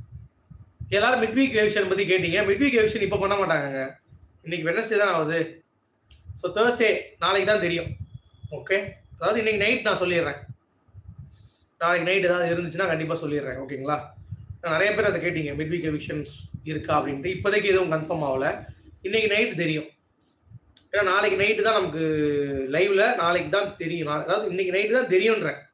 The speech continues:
அப்ப நான், நமக்கு வந்து நாளைக்கு நைட்டு தெரியும். அவ்வளவுதான். உங்களுக்கு புரிஞ்சிருச்சுல?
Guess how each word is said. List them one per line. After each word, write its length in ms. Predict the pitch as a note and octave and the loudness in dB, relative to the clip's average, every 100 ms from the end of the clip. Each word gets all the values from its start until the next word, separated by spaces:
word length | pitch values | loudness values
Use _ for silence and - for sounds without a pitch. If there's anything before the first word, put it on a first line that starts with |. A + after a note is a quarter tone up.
| _ _ - - | _ _ -20 -16
அப்ப 220 | - - A3+ | -12 -4 0
நான், 200 | G3+ F3+ | 2 2
நமக்கு 320 | F#3 A3 A3 | 0 0 0
வந்து 380 | G#3 G#3+ E4+ F4+ - - - _ _ | 0 0 -2 -4 -12 -20 -20 _ _
நாளைக்கு 380 | A3+ C4 B3+ G#3+ | 2 2 2 2
நைட்டு 180 | G#3 | 2
தெரியும். 240 | E3 C#3+ C#3+ - _ _ _ _ | -2 -4 -6 -12 _ _ _ _
அவ்வளவுதான். 480 | E3 D#3+ C3+ - - - _ _ _ _ _ _ _ _ - _ _ _ - _ _ | 2 2 0 -4 -18 -20 _ _ _ _ _ _ _ _ -20 _ _ _ -16 _ _
உங்களுக்கு 260 | F3 E3+ F3+ | -4 0 0
புரிஞ்சிருச்சுல? 480 | F#3+ D#3 D#3 D#3+ | 0 -4 -2 -2